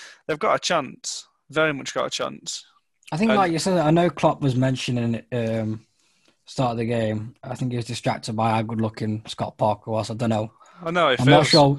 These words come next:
Speaker 2: I'm not sure where those comments come from, to be <laughs> fair, but,
Speaker 1: Sexy
Speaker 2: but
Speaker 1: Scott Parker.
Speaker 2: But I know managers will say every week, "Oh, they play some decent football." He probably said it about Sheffield United, but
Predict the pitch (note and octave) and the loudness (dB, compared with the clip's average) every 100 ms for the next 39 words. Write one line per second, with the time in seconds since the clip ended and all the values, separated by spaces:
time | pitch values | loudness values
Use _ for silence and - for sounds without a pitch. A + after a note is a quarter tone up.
0 | - C#3+ E3 F3 - D3+ C#3 C3+ C3 - | 0 4 6 4 4 6 6 6 4 2
1 | B2 A2+ - B2+ A#2 - B2+ - B2+ - | 2 0 -2 -6 -6 -8 -10 -6 -6 -2
2 | B2+ - D#3 - G#3+ D3+ - - - - | -4 -4 -6 2 2 2 -4 -14 -14 -2
3 | - F#3+ E3+ E3 - D3+ C3 - F#3 - | 2 6 8 6 4 0 0 2 2 2
4 | - C#3+ - - - - - - _ _ | -10 -10 -14 -20 -20 -20 -20 -20 _ _
5 | - - G3 G3 G#3 A#3+ A#3+ A3 G3+ E3 | -20 -6 0 4 6 8 8 8 6 6
6 | F3 E3+ - D#3 D3 C#3 C#3+ C3 B2+ C3+ | 4 4 4 6 6 6 6 4 2 4
7 | C#3 C3+ C3+ C3 - C#3+ C3+ C3+ B2+ C3+ | 6 6 4 0 -4 -2 -2 -2 -4 -4
8 | B2+ C3 A2+ - A#2 A#2 A#2 C#3 F3+ E3+ | -4 -8 -12 -14 -8 -4 -2 2 2 2
9 | D#3 D#3 C#3 C3+ C3+ B2 C#3 - A#2 A#2+ | 2 2 2 0 0 -2 -4 -6 -10 -8
10 | G#2+ G#2+ - C#3 | -8 -10 -12 -12